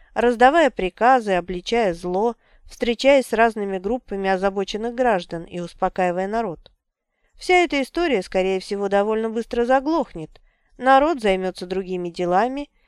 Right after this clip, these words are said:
и об убийстве забудут. Хильдемара была счастлива,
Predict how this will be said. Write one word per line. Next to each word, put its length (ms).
и 160
об 220
убийстве 540
забудут. 580
Хильдемара 720
была 240
счастлива, 640